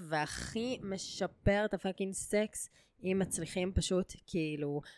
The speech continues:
לדבר בכלילות, להגיד מה רוצים, מה חשוב, מה זה, וגם חשוב להגיד ש-, אנחנו זזים בתוך הדברים האלה. זה שאמרתי פעם אחת שאני אוהבת, לא יודעת מה, הרבה ציצי, לא סיבה עכשיו ל-, להיתקע רק על הפטמות, כאילו, זה מותר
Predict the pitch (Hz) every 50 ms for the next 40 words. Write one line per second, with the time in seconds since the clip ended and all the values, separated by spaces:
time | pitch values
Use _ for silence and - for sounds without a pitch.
0 | - _ - 170 156 156 147 170 180 202 196 175 - - - 165 180 202 214 -
1 | 190 - 156 160 175 170 175 170 165 165 170 170 - - - - 190 185 180 175
2 | 170 165 160 - 170 - - - 190 180 170 170 170 175 170 190 190 175 180 190
3 | 247 294 339 453 - - - - - - - - 320 403 392 320 220 240 262 277
4 | 240 - - - - - - - 175 160 160 165 - _ _ _ _ _ _ _
5 | _ _ _ 170 175 - - 180 170 202 156 180 254 285 285 254 240 220 - 262
6 | 208 190 180 185 196 214 220 208 180 165 160 165 170 196 - - 262 240 233 240
7 | 233 233 - 214 214 214 - - 208 208 - 240 220 202 180 165 170 180 214 226
8 | - _ _ - 190 185 196 220 233 247 208 175 170 170 170 190 214 - - 254
9 | 247 - - 240 202 190 185 196 220 247 - 349 285 254 240 233 - 240 196 208
10 | 208 202 202 202 202 214 - 202 - 247 220 202 214 220 220 - 226 208 - 170
11 | - 220 214 220 220 - - 202 190 185 180 165 180 170 170 185 190 247